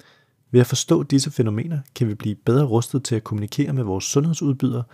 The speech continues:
træffe informerede beslutninger om behandlinger og styrke vores egen rolle i helingsprocessen. Så næste gang du sidder i lægens venteværelse, eller når du overvejer en ny behandling,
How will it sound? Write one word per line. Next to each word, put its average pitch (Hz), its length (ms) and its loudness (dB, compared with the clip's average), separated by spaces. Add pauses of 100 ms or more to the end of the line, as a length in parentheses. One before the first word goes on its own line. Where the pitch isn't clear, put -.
(380)
træffe 110 320 0
informerede 117 480 -2
beslutninger 139 560 0
om 104 280 -4
behandlinger 151 500 -2 (460)
og 117 100 -6
styrke 135 340 6
vores 120 280 2
egen 139 240 2
rolle 110 280 4
i 127 180 -4
helingsprocessen. 101 840 -4 (1300)
Så - 120 -2
næste 170 320 4
gang 127 280 -2
du 123 60 -2
sidder 123 260 2
i 113 80 4
lægens 110 360 0
venteværelse, 123 640 2 (180)
eller 120 180 6
når 107 100 4
du 110 80 2
overvejer 113 500 4
en 107 100 0
ny 143 120 2
behandling, 143 440 0